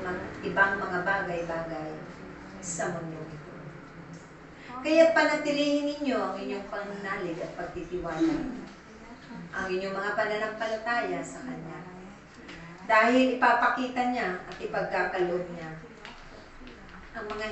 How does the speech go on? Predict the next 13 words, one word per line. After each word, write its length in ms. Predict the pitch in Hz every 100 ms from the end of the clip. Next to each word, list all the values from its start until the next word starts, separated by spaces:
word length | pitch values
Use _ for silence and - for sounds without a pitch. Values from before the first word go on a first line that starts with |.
| 214
himalang 400 | 196 196 196 190
yan 240 | 151 139 277 - - 262 262 247 202 - - -
na 80 | 262
inyong 260 | 262 269
mga 200 | 247 214
hangarin 560 | 196 196 208 214 226 -
sa 240 | - -
inyong 280 | - 165 165 160
mga 140 | 160 151
buhay. 380 | 151 151 151 151 151 - - - - 262 262 254 - 185
Bilang 400 | 190 196 190 185
alagad 400 | 185 185 185 -
ng 160 | -